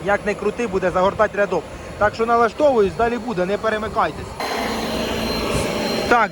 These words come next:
дивимося. Розгортач справляється, виставив я його,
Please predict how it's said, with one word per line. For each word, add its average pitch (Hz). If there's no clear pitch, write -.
дивимося. 214
Розгортач 269
справляється, 254
виставив 233
я 226
його, 240